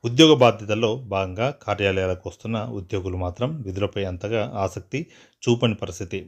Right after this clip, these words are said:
ప్రతి కార్యాలయంలోనూ జూన్ నాలుగున జరిగే కౌంటింగ్ పైనే చర్చ సాగుతుంది. ఏ ఇద్దరు ఉద్యోగులు సందర్భం వచ్చినా ప్రతిసారి ఎన్నికల గెలుపోవటంలపైనే చర్చించుకుంటున్నారు. పైగా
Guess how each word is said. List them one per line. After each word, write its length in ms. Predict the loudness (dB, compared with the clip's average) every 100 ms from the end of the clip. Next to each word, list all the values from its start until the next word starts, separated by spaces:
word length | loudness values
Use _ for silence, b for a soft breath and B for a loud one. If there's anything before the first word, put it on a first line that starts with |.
| -10
ప్రతి 260 | -8 -6 -2
కార్యాలయంలోనూ 880 | 0 2 2 2 0 0 0 -2
జూన్ 340 | -6 -8 -6 -4
నాలుగున 500 | -4 -4 -4 -4 -4 -6
జరిగే 240 | -4 -6
కౌంటింగ్ 440 | -6 -6 -6 -8 -8
పైనే 340 | -6 -4 -6 -6
చర్చ 220 | -8 -6 -8
సాగుతుంది. 640 | -6 -6 -6 -8 -8 -10 _ B B B 0
ఏ 80 | 2
ఇద్దరు 360 | 2 0 0
ఉద్యోగులు 600 | 0 -2 -4 -2 -2 -4 -6 -6
సందర్భం 400 | -4 -2 -2 -4
వచ్చినా 340 | -6 -6 -6
ప్రతిసారి 680 | -6 -10 -8 0 2 2 -2
ఎన్నికల 360 | -4 -2 0 -2
గెలుపోవటంలపైనే 1000 | -4 -4 -4 -6 -6 -6 -6 -4 -6 -8 -14
చర్చించుకుంటున్నారు. 760 | -12 -10 -10 -12 -10 -6 -8 -8 _
పైగా 260 | 0 2